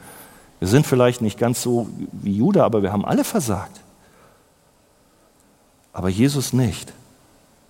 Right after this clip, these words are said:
Er war unschuldig. Und dann nahm der Unschuldige,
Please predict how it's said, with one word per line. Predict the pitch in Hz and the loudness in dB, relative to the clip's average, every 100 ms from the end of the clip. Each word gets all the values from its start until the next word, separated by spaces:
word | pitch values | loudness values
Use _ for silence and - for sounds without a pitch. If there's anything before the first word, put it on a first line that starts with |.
| _ - | _ -4
Er | 110 | 0
war | 113 85 | 0 0
unschuldig. | 95 - 78 76 80 92 - - _ _ _ _ _ _ _ _ _ _ _ _ _ _ _ _ _ _ _ _ 110 | -2 -4 -4 -4 -4 -8 -16 -20 _ _ _ _ _ _ _ _ _ _ _ _ _ _ _ _ _ _ _ _ 2
Und | |
dann | 117 113 | 6 6
nahm | 117 131 170 208 - | 6 6 4 2 0
der | 123 | -2
Unschuldige, | 110 131 - 143 139 135 139 | 0 -2 0 2 2 2 0